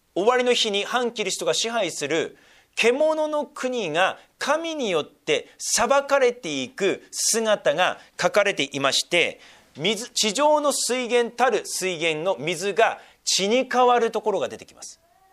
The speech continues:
そして水を司る御使いがこう言ったんですね。「常にいまし、昔ます聖なる方、あなたは正しい方です。なぜならあなたはこのような裁きをなさったからです。」彼らは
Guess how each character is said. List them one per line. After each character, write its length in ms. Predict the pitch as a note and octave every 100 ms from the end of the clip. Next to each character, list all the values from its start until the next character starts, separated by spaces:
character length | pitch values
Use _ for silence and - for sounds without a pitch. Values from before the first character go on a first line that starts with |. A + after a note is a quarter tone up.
| _ _
そ 180 | - C4
し 120 | -
て 380 | - D4+ A#3+ - - _
水 360 | C3+ A3 C4+ C#4
を 160 | D4+
司 460 | D4 - C4 C4 C4 A3 C#3+
る 340 | F#3+ C3 - _
御 140 | C#3+ G#3
使 320 | - - B3+
い 40 |
が 100 | B3
こ 180 | A#3+ A3+
う 20 |
言 80 | A#3
っ 40 | A3+
た 140 | G3
ん 20 |
で 80 | B2
す 80 | G2
ね。 200 | A2+ - _ _ _ _ _ _ _ _ _ _ -
「常 240 | B3+ C#4+ C#4+
に 100 | A3+
い 60 |
ま 100 | G3+
し、 140 | F#3 E3
昔 320 | E3 G3+ F#3+
ま 80 | F3
す 100 | C#3
聖 320 | - A#3 C#4
な 80 | A3+
る 60 | D3
方、 180 | C3
あ 40 | C#3+
な 80 | D3+
た 80 |
は 60 | B2 -
正 440 | - D#3 D#3+ D4 C#4+
し 200 | - A#3+
い 60 |
方 180 | - A2+
で 80 | -
す。 140 | - _ _ _ _ _ -
な 140 | D3+
ぜ 80 | G#3
な 80 | G3+
ら 120 | F3
あ 40 | D#3+
な 120 | E3
た 100 | C#3
は 200 | C#3 - - _
こ 140 | - G3
の 40 |
よ 60 | A3+
う 20 |
な 80 | B2+
裁 300 | - - D4 E4+ E4
き 160 | A3
を 80 | C#3
な 100 | B2
さ 120 | C#3
っ 40 | -
た 80 |
か 80 | -
ら 80 | F2
で 60 | -
す。」 140 | - _ _ -
彼 220 | G#3+ G3
ら 100 | C3+
は 260 | C#3 G#2+